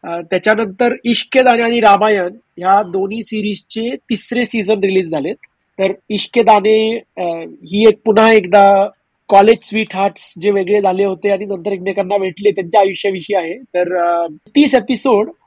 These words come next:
almost तीस घंट्याची सिरीज झाली आहे ती, जी की खूप, म्हणजे मला खूप आनंद होतो त्याचा. आणि रामायण जे आपण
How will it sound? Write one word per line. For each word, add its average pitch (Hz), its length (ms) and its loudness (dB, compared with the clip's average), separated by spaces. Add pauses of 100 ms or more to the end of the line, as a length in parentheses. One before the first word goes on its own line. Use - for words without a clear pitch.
almost 240 240 2
तीस 285 300 0
घंट्याची 247 380 -2
सिरीज 247 300 -2
झाली 185 180 0
आहे 170 100 -4
ती, 160 140 -14
जी 175 100 -12
की 214 180 -12
खूप, 220 180 0 (640)
म्हणजे 190 380 -8
मला 190 180 -6
खूप 226 180 0
आनंद 180 280 2
होतो 180 240 -2
त्याचा. 185 280 -8 (480)
आणि 202 280 0
रामायण 220 520 4
जे 208 80 0
आपण 214 440 0